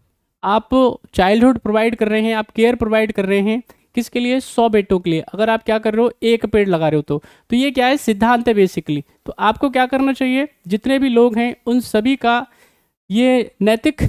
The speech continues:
उत्तरदायित्व है, जिम्मेदारी है कि वो क्या करें, नेचुरल एनवायरनमेंट को प्रोटेक्ट करें, फॉरेस्ट को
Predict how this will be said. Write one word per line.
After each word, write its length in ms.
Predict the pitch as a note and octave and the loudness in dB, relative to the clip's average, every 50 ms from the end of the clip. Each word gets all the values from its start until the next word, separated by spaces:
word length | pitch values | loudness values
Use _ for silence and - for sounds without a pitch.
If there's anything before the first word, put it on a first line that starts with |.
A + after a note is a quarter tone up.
| - - _ _ _ _ _ _ _ - | -4 -6 _ _ _ _ _ _ _ -4
उत्तरदायित्व 640 | - - - - C4+ C#4 C4 B3 A#3+ A#3 - A#3 | -4 -2 0 0 0 2 2 2 0 0 0 0
है, 160 | A3+ A3+ A#3 A#3 | 0 0 0 0
जिम्मेदारी 500 | F#3+ F#3+ G3+ A3 A#3+ A#3 A3+ A3 G#3+ G#3+ | -2 -2 0 0 0 0 0 0 0 -2
है 120 | G#3+ A#3+ A#3+ _ _ _ _ _ | -4 -4 -8 _ _ _ _ _
कि 80 | - B3 | -2 0
वो 160 | A#3 C4 D4 C#4 | 2 2 0 0
क्या 180 | - A#3+ A3+ A3 | 0 -2 -4 -2
करें, 300 | - A3 A3 A#3 C4 C#4+ - _ - | -2 0 0 0 -2 -4 -8 _ -4
नेचुरल 340 | G3+ G#3+ A3+ - B3+ B3+ A#3+ | -2 -2 0 0 0 0 2
एनवायरनमेंट 580 | A3 G#3 G3+ G3 G3 G3 G#3 G#3+ A#3 A#3+ A3+ A#3+ | 2 0 0 0 2 2 2 2 0 -2 -2 -2
को 100 | - A#3+ | -2 -2
प्रोटेक्ट 400 | G#3+ F#3 F3 F3 A3 A3+ - - | -2 -2 -4 -4 -4 -6 -4 -4
करें, 300 | - A#3+ A#3+ B3+ C4 C4 - - | -4 -2 -2 -2 -2 -4 -8 -4
फॉरेस्ट 380 | - E3+ E3+ F#3+ A3 - - - | -2 0 0 0 0 -2 -4 -2
को 300 | - B3 A#3+ A#3+ A#3+ | 2 2 2 2 0